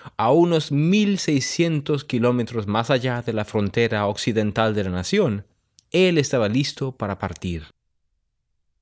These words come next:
"No sabemos nada de los que debemos hacer,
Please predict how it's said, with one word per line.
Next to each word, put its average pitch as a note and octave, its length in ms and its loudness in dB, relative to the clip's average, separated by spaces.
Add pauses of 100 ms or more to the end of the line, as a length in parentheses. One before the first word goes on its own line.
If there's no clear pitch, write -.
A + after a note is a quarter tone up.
(420)
"No B3 200 2
sabemos F3 460 2
nada B2 380 2
de G2+ 100 0
los G#2 200 0
que A2+ 120 0
debemos A2 400 0
hacer, F#2+ 480 -4